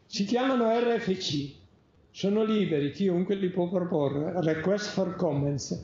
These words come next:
Raccomando agli E T F, scriveteli nel cesso, ma scriveteli precisi e chiari.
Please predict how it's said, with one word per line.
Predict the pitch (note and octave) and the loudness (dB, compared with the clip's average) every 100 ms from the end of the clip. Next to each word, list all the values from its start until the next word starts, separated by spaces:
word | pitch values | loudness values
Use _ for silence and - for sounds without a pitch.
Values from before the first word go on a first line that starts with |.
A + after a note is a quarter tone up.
| - - | -10 -2
Raccomando | D3+ C#3+ D#3+ E3+ F#3+ E3+ | -2 0 0 2 2 2
agli | E3 | 2
E | F#3+ | 0
T | G3+ F3+ G#3 | 0 0 0
F, | G#3+ A3 A#3 A#3+ - - | 0 -2 -2 -4 -12 -14
scriveteli | - - E3 F3 F#3+ A#3 G#3+ G3 | -12 -2 0 2 2 0 0 2
nel | F#3 F#3 | 2 2
cesso, | F3+ F3 D3 - - D3+ - - | 0 0 0 -4 -6 -8 -12 -4
ma | E3 | -2
scriveteli | - E3+ D#3 E3 G3 G#3+ G3 F#3 | 0 0 0 0 0 0 -2 -4
precisi | - E3 D3 - F3+ G#3 G#3 G3+ - | -2 -2 -2 0 0 0 0 -2 -2
e | G#3 | -2
chiari. | - E3 D#3 | 0 -2 -4